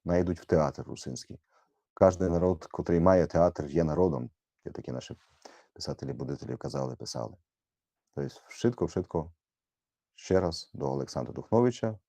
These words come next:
до цієї книги. Вибачаю, що так трішки розтягував. Інтернет, бачу, не дуже, bardzo добре працює, щось там у нас є деякі проблеми суть.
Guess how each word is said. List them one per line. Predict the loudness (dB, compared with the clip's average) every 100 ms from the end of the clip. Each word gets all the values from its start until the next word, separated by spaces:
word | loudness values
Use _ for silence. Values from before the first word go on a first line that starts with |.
| -8
до | -4 -4
цієї | -6 -2 2 2
книги. | -2 -8 -8 -12 -20 _ -20 -20 -20 _
Вибачаю, | -6 -4 -2 -2
що | -4
так | -4
трішки | -4 0
розтягував. | 0 6 6 8 6 4 -2 _ _ _
Інтернет, | -2 0 0 0 -2
бачу, | -4 -6 -6
не | -6 -4
дуже, | -6 -6
bardzo | -6 -4 -4 -4
добре | -4 -4
працює, | -6 -10 -8 -2 2 2
щось | 0 -4 -4
там | -2 0
у |
нас | 0 0
є | -2
деякі | 2 2 2
проблеми | 0 2 4 4 2
суть. | 0 -2 -2